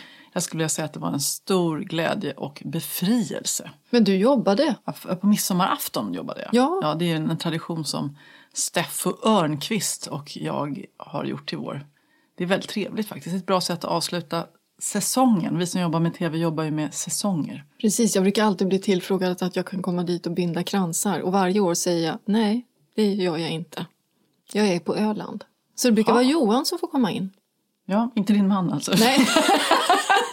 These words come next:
Speaker 2: Han är bra
Speaker 1: Johan
Speaker 2: på annat.
Speaker 1: Munter.
Speaker 2: Johan
Speaker 1: Ja.
Speaker 2: Munter är fantastisk. Han har fått överta det här midsommarfirandet. Och han gör det med sån glans, skulle jag säga.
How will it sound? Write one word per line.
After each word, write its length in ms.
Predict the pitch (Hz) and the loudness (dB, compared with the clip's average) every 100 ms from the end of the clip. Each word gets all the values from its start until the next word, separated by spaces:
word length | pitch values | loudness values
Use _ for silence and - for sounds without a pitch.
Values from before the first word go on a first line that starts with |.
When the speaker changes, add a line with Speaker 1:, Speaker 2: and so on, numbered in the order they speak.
| 480 - 403 392 415 - - - - 269 - - - | 0 2 0 2 0 -2 0 0 2 0 0 -6 0
Speaker 2:
Han 120 | 262 - | 4 6
är 60 | |
bra 80 | 175 | 8
Speaker 1:
Johan 180 | 180 185 | 8 8
Speaker 2:
på 60 | |
annat. 220 | 180 196 220 208 | 6 6 6 6
Speaker 1:
Munter. 360 | 180 - - - 285 254 | 2 0 0 0 -2 4
Speaker 2:
Johan 320 | 254 247 247 | 6 6 6
Speaker 1:
Ja. 60 | 262 | 6
Speaker 2:
Munter 360 | 269 269 254 | 4 4 4
är 80 | 247 | 2
fantastisk. 680 | 240 220 220 196 190 196 185 | 4 2 4 2 0 -2 0
Han 180 | 208 202 | 2 2
har 200 | 208 - | 0 -2
fått 160 | 214 196 | -8 -4
överta 560 | 226 208 180 190 214 190 | 0 0 -2 -2 0 0
det 60 | |
här 220 | 175 170 175 | 0 -4 -4
midsommarfirandet. 1300 | 170 - 175 165 170 170 - 185 156 156 139 185 | -4 -4 -4 -4 -4 -6 -4 -2 -2 -4 -6 -6
Och 140 | - 202 | -2 0
han 300 | 185 208 202 | 2 2 2
gör 200 | 208 202 | 4 4
det 100 | 208 | 4
med 200 | 214 202 | 4 2
sån 420 | - 226 226 220 - - | 0 0 2 2 0 -4
glans, 840 | 202 208 220 208 156 - - - | 0 2 2 2 -2 -4 -6 -4
skulle 260 | - - 139 | -6 -4 -6
jag 80 | |
säga. 260 | - - | -4 -6